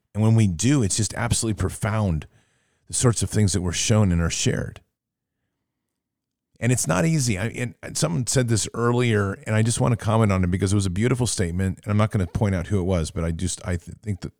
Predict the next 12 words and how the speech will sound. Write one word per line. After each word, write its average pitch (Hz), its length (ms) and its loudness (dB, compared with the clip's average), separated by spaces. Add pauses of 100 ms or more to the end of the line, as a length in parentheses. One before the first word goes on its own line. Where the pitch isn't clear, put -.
this - 160 -8
person's 90 380 -2
really 90 160 0
special. - 560 -4 (1600)
And 110 260 2
this, - 340 -2 (320)
it 117 120 0
was 110 240 4 (640)
posted 135 320 2
out 117 260 0 (400)
earlier 117 400 4
that 98 200 -2